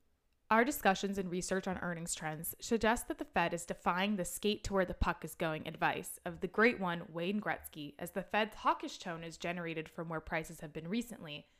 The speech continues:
rather than where prices are very likely heading. Last year in twenty twenty-one, the Fed was late to recognize that inflation was going to be sticky rather than transitory, and it increasingly looks to us that the Fed may be missing emerging deflationary forces,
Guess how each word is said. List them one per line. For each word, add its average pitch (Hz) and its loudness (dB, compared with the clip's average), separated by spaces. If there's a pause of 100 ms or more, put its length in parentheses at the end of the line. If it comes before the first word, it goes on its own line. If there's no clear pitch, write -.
(240)
rather 180 4
than 175 -6
where 165 -6
prices 156 -6
are 156 -8
very 156 -6
likely 151 -6
heading. 185 -2 (640)
Last 254 6
year 190 2
in 170 -4
twenty 165 -10
twenty-one, 160 -8 (300)
the 180 -4
Fed 175 2
was 170 -2
late 180 0
to 202 -4
recognize 165 -2
that 165 -6
inflation 165 -6
was 160 -8
going 156 -6
to 165 -14
be 156 -12
sticky 170 -6
rather 156 -2
than 156 -8
transitory, 170 -4 (560)
and 190 0
it - 0
increasingly 285 0
looks 180 -4
to 170 -2
us 156 0
that - -8
the 165 -2
Fed 160 -2
may 170 -2
be 233 0
missing 165 -4
emerging 165 -6
deflationary 160 -6
forces, - -8